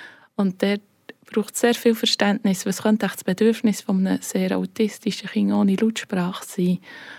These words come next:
Und warum verhält sich ein Kind so, wie es sich verhält? Und das gilt aber auch für meine Chefin, genauso wie meine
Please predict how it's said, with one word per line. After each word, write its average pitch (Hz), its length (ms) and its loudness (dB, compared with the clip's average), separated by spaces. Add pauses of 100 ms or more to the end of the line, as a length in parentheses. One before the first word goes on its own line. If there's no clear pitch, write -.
(140)
Und 185 180 4
warum 247 360 6
verhält 190 380 0 (120)
sich - 160 -4
ein 208 60 0
Kind 180 680 0
so, 180 300 -2
wie 175 60 -4
es 170 100 -10
sich 175 120 -6
verhält? - 760 -6 (1000)
Und 240 280 6
das 254 200 0
gilt 247 300 0
aber 226 240 0
auch 226 60 0
für 226 160 2
meine 220 260 8
Chefin, 226 680 4
genauso 196 640 2
wie 202 160 2
meine 196 800 0